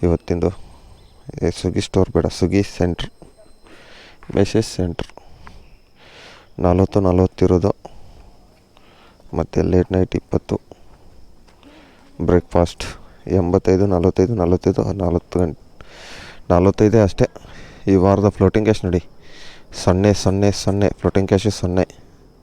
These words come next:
ಅರ್ನಿಂಗ್ಸೇ ಮಾಡಿಲ್ಲ ಬಿಡಿ, ಇನ್ನೇನು ಹೇಳೋದು.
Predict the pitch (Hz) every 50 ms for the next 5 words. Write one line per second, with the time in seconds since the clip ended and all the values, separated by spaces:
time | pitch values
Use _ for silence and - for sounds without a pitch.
0 | - - - - - - - - - - - - _ - - 87 85 85 90 95
1 | 98 - - 104 98 98 92 90 92 87 82 87 - 98 - - - - - 98
2 | 90 95 95 92 92 90 90 87 87 101 -